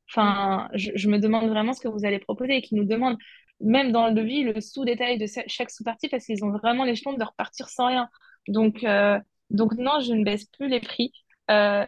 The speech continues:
Speaker 1: la solution que j'ai trouvée, parce que c'est quand même une période très difficile en ce moment, qu'on se le dise et qu'on est humaine avant tout, nous, c'est, notre cible, c'est, euh, les jeunes entreprises en, en,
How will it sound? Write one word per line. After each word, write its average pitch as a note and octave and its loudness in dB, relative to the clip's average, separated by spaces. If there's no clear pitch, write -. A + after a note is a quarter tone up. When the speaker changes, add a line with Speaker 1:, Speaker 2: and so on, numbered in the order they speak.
Speaker 1:
la A3 -2
solution B3 -6
que C4 -6
j'ai A#3 -2
trouvée, A#3+ -2
parce G#3+ 0
que A3 -2
c'est G#3 -8
quand C#4 0
même C4 0
une A3 -2
période G#3+ 0
très B3 0
difficile A3 -4
en A3 4
ce A3 -4
moment, G#3+ 2
qu'on A#3 -6
se - -6
le A3+ 6
dise A3 4
et A3 6
qu'on G#3+ 6
est - 4
humaine A#3+ 4
avant G#3 4
tout, A3+ 0
nous, G#3+ 2
c'est, G3 0
notre G#3+ 2
cible, A#3 0
c'est, A3+ 4
euh, G3 2
les G3+ -2
jeunes A3+ -4
entreprises A3+ -4
en, G#3 -4
en, G3 0